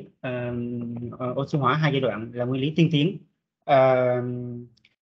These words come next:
ờ, có vai trò rất quan trọng và cũng là một, một nguyên lý,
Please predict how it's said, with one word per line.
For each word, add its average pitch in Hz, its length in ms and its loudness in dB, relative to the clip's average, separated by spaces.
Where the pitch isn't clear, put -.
ờ, 123 560 -2
có 165 100 2
vai 180 140 6
trò 127 120 4
rất 180 100 -2
quan 170 200 0
trọng 120 200 -4
và 113 240 -4
cũng 139 100 -6
là 143 60 -2
một, 127 100 -4
một 135 180 -4
nguyên 143 200 -2
lý, 147 320 -4